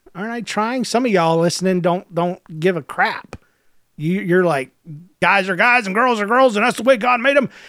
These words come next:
You know, there's, I'm from Georgia. There's a very strong, you know, in my guts, that's the way I was brought up. But, but, but, but, but, but, but, but, I wanna meet people where they're at.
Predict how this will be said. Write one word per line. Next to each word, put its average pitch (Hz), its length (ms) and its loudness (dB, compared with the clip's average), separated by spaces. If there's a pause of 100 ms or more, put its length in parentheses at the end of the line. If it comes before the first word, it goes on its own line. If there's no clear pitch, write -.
(100)
You 254 100 0
know, 277 100 6
there's, 311 260 0 (180)
I'm 330 320 -4
from 349 220 -4
Georgia. 349 440 2 (1300)
There's 240 220 0
a 285 40 0
very 302 220 0
strong, 302 580 0
you 226 80 -4
know, 269 200 2
in 262 100 4
my 269 300 -2 (240)
guts, 233 540 0 (200)
that's 214 280 0
the 277 120 -4
way 285 560 0 (380)
I 208 140 2
was 285 140 -2
brought 285 300 2
up. 320 260 -2 (680)
But, 233 540 2 (580)
but, 254 480 0 (440)
but, 240 220 -2
but, - 220 -6
but, 226 240 -4
but, 254 240 0 (100)
but, 214 260 -4
but, 247 460 -2 (1300)
I 185 220 0
wanna 226 280 0
meet 220 200 -2
people 214 260 -4
where 202 120 4
they're 196 160 2
at. - 420 -8